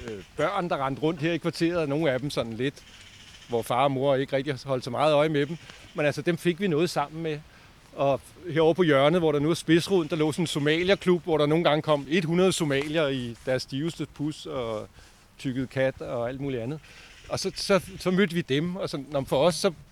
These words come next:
det var, det var ligesom her, det var sgu kernen af Nørrebro. Fordi der, det var her, forskellighederne mødtes og, og gav plads til hinanden. Vi var ikke rigtig klar over, at den var truet på nogen måde, indtil en dag, vi kunne opsnappe en eller anden notits i avisen, at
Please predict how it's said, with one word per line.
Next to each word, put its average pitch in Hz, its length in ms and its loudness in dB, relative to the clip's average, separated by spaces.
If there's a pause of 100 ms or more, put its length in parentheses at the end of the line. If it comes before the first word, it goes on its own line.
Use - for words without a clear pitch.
det 160 80 -6
var, 151 40 -6
det 190 100 2
var 196 60 6
ligesom 185 200 2
her, 180 180 2
det 185 140 -2
var 190 60 0
sgu 165 280 -4
kernen 135 360 -2
af 156 80 0
Nørrebro. 156 480 0 (600)
Fordi 151 200 -4
der, 175 160 2
det 170 160 -2
var 175 60 2
her, 170 180 2
forskellighederne 175 640 0
mødtes 143 440 -2
og, 139 380 0
og 131 160 -8
gav 131 140 -4
plads 135 300 0
til 185 140 -2
hinanden. 143 420 -2 (600)
Vi 139 140 -2
var 123 80 2
ikke 139 160 0
rigtig 170 160 0
klar 151 160 2
over, 143 200 4
at 131 100 -2
den 113 160 -4
var 110 60 -6
truet 147 420 -2
på 190 60 -2
nogen 165 240 2
måde, 156 340 2
indtil 180 240 0
en 160 60 0
dag, 165 240 0
vi 165 120 -2
kunne 131 280 -2 (540)
opsnappe 139 600 2
en 147 60 0
eller 143 100 2
anden 151 160 2
notits 160 420 0
i 180 80 4
avisen, 147 420 0
at 135 120 2